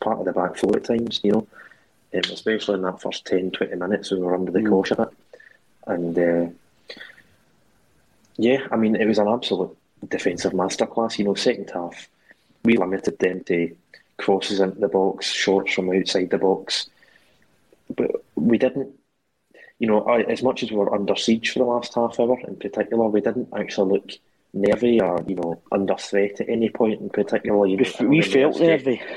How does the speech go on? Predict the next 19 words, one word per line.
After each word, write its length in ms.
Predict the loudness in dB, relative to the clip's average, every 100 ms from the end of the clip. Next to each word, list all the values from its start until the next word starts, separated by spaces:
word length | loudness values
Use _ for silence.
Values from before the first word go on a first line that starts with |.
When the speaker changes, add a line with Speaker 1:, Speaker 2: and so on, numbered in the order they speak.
| -12 -8
Speaker 2:
I 60 |
think 340 | -2 -2 -2 0
every 260 | 0 2
Celtic 440 | 0 2 2 2 2
fan 200 | 2 2
in 60 |
the 100 | 0
world 300 | 0 0 0
felt 320 | 2 2 2 2
nervy 280 | 0 2
watching 400 | 2 2 2 0 2
that, 200 | 2 0 0
but 160 | 0 0
I 40 |
think 260 | -4 -4 -4
the 80 |
players 440 | -8 0 2 2 0
just 300 | -6 -6 0
looked 460 | 0 _ _ -20